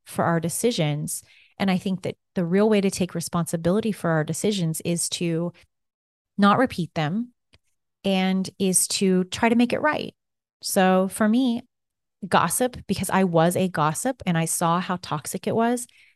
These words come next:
I have zero tolerance for gossip in my life.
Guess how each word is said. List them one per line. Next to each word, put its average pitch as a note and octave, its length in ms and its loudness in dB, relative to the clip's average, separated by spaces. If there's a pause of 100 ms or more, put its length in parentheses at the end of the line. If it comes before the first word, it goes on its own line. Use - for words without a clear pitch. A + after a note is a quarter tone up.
I A3 100 0
have A3 180 0 (160)
zero G3 500 2
tolerance F3+ 680 0
for F3 140 -2
gossip D#3 400 -2
in D#3 80 -4
my D3 140 -6
life. - 560 -8